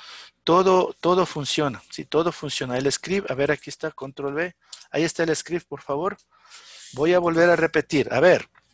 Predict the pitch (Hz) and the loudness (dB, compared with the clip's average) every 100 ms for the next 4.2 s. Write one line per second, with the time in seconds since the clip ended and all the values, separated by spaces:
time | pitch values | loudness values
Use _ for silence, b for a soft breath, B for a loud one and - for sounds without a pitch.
0 | _ - _ _ _ - - - 156 156 | _ -20 _ _ _ -16 -12 -2 0 2
1 | 147 151 151 143 135 - 107 - 135 - | 4 4 4 2 -2 -6 -8 -8 -8 -2
2 | 156 156 - 139 147 - 147 139 - 147 | 0 0 -4 -6 -6 -4 -4 -4 -6 -8
3 | 151 139 143 - 131 120 135 139 151 - | -6 -6 -6 -4 -4 -2 -2 -2 -4 -8
4 | 185 | -12